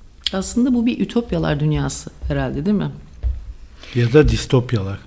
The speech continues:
Speaker 1: Yok canım.
Speaker 2: Ya dünya distopyaya evrildi. Ütopyadan çıktı yani.
Speaker 1: Hiçbir zaman
Speaker 2: Her
Speaker 1: ütopya
Speaker 2: yerde
Speaker 1: olmamış.
Speaker 2: savaş, artık Ukrayna savaşı hiç bitmeyecekmiş gibi uzuyor. Ne bileyim, kuraklıklar, yağmurlar.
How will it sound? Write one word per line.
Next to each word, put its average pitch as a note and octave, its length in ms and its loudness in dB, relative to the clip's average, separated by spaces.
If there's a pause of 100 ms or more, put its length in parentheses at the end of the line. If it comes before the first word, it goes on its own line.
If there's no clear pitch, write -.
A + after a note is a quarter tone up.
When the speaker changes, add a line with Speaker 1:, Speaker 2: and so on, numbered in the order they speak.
(460)
Speaker 1:
Yok E3+ 280 0
canım. F3 280 -2
Speaker 2:
Ya B2+ 120 4
dünya C#3 400 8
distopyaya D3 580 4
evrildi. G#2+ 380 0
Ütopyadan C3 580 2
çıktı - 300 -2
yani. G#2 240 0 (560)
Speaker 1:
Hiçbir D#3+ 260 -6
zaman D#3+ 260 2
Speaker 2:
Her D#3 60 4
Speaker 1:
ütopya C3+ 200 8
Speaker 2:
yerde A#2+ 140 6
Speaker 1:
olmamış. C#3+ 180 6
Speaker 2:
savaş, B2+ 420 4
artık A#2+ 380 -2
Ukrayna B2 480 4
savaşı D#2+ 340 6
hiç B2 260 0 (120)
bitmeyecekmiş A#2+ 840 2
gibi G#2+ 180 -2
uzuyor. G#2+ 500 -2 (680)
Ne A2+ 160 2
bileyim, A2+ 420 2
kuraklıklar, A#2+ 720 4
yağmurlar. A#2 760 6